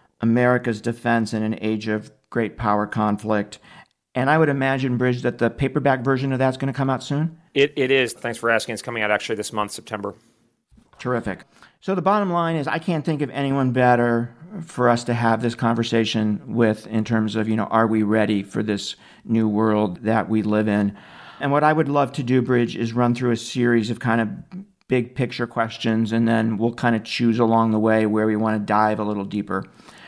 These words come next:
Speaker 1: So, as you know better than anyone, the fundamental purposes of the military are to deter, right, our adversaries from taking actions that would undermine our security.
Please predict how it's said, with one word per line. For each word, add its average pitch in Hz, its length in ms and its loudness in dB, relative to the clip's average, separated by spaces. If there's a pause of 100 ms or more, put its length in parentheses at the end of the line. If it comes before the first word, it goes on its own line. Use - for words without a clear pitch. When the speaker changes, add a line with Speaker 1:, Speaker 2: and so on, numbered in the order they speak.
(400)
Speaker 1:
So, 147 360 -2 (360)
as 160 180 -2
you 226 120 6
know 208 100 6
better 160 220 6
than 147 140 2
anyone, 117 520 0 (800)
the 131 80 -14
fundamental 151 540 0
purposes 131 800 -4 (360)
of 131 120 0
the 127 80 -2
military 131 600 0
are 117 280 0
to 127 100 -8
deter, 120 720 0 (380)
right, 123 260 0
our 117 180 2
adversaries 113 760 2
from 117 140 -4
taking 113 340 -2
actions 104 480 -2
that 107 140 0
would 110 120 -2
undermine 107 440 0
our 107 80 -2
security. 107 680 -4